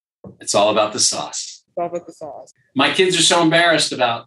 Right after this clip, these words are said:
Speaker 1: about me, so this episode, they definitely, it'll make them even more embarrassed. So it's, it's good.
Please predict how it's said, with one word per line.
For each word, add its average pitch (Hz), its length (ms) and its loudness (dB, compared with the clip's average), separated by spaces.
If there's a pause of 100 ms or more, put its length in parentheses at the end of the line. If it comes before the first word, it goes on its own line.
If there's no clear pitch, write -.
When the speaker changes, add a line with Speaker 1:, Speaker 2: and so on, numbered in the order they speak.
Speaker 1:
about 117 320 -4
me, 110 360 -10
so 110 300 -6
this 131 240 -2
episode, 123 640 -2 (340)
they 110 380 -2 (140)
definitely, 120 400 -2
it'll 113 180 -6
make 120 220 -2
them 113 180 -4
even 107 220 -4
more 104 180 -2
embarrassed. 87 520 -12
So 101 180 -4
it's, 95 260 -12
it's - 200 -12
good. - 300 -8